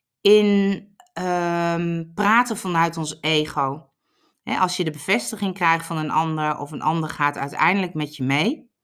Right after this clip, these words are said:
dat het dan ergens een soort rust geeft. Maar ook die rust is maar heel tijdelijk.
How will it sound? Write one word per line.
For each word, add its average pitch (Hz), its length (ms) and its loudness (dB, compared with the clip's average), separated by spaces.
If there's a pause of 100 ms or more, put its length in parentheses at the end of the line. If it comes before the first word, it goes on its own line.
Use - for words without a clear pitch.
(560)
dat 160 120 -6
het 156 160 -6
dan 208 480 4 (1500)
ergens 175 420 0
een 156 80 -8
soort 143 300 -2
rust 143 420 -4
geeft. 117 560 -10 (1080)
Maar 160 140 4
ook 190 140 2
die 190 180 0
rust 143 280 -4
is 131 120 -10
maar 127 160 -2
heel 127 220 -4
tijdelijk. 113 680 -6